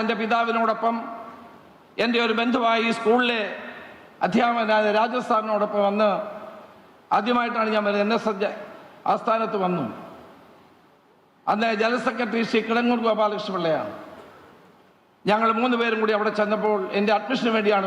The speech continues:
വന്നത്. അന്ന് പക്ഷേ എല്ലാ കോഴ്സ്, എല്ലാ അഡ്മിഷനും കഴിഞ്ഞു, ആ അപേക്ഷ കൊടുക്കാനുള്ള സമയം കഴിഞ്ഞു. ഈ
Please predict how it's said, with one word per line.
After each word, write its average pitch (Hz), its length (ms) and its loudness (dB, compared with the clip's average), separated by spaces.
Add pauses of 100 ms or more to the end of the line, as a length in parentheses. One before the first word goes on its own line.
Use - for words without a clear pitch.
വന്നത്. 180 300 0 (1900)
അന്ന് 214 220 2 (1300)
പക്ഷേ 208 220 0 (120)
എല്ലാ 220 180 2 (760)
കോഴ്സ്, 233 340 2 (320)
എല്ലാ 240 180 2 (340)
അഡ്മിഷനും 247 440 0
കഴിഞ്ഞു, 226 320 2 (1000)
ആ - 20 4 (120)
അപേക്ഷ 247 300 0
കൊടുക്കാനുള്ള 226 460 2
സമയം 240 280 0
കഴിഞ്ഞു. 233 280 2 (1160)
ഈ 285 40 4